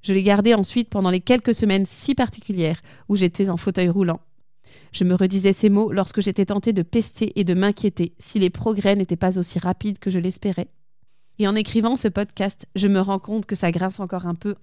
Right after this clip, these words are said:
quand je me remémore cette période et que ce texte va m'aider maintenant à pardonner définitivement à ceux qui ne m'ont pas cru. Je te conseille vraiment, chère maman, de garder en mémoire cet extrait que tu peux lire en Isaïe trente, quinze. « Par la conversion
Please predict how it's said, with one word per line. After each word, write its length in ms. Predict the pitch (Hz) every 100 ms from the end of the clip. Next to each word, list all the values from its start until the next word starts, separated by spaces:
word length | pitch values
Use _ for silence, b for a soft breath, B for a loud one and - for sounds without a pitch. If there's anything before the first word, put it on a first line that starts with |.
| - -
quand 120 | 196
je 100 | 185
me 120 | 175
remémore 480 | 170 175 180 180 185
cette 200 | - 170
période 540 | - 220 208 196 180 - B B B -
et 80 | 226
que 100 | 240
ce 100 | 247
texte 380 | - 269 - 170
va 200 | 180 175
m'aider 380 | 202 226 202 196
maintenant 540 | 202 240 - 196 175 -
à 100 | 190
pardonner 440 | 214 202 196 180
définitivement 800 | 175 233 254 254 214 202 170 160 b b - -
à 100 | 208
ceux 240 | - 165 -
qui 120 | - 202
ne 60 |
m'ont 120 | 185
pas 140 | 180 190
cru. 340 | - 180 - - - - - - - - B B B B
Je 100 | -
te 80 | 220
conseille 320 | 233 226 233
vraiment, 320 | 208 202 202
chère 200 | 190 202
maman, 220 | 196 196 196
de 100 | 175
garder 300 | 196 202 196
en 100 | 190
mémoire 320 | 190 196 208
cet 160 | 196
extrait 360 | 185 - - 196
que 100 | 208
tu 120 | -
peux 120 | 175
lire 300 | 196 208 240 -
en 200 | 190 185 185
Isaïe 560 | 247 247 196 175 180 -
trente, 440 | - - 240 - - - -
quinze. « 420 | 214 196 170 170 - - - - B B B B -
Par 120 | 190
la 120 | 180
conversion 600 | 175 240 220 - - 196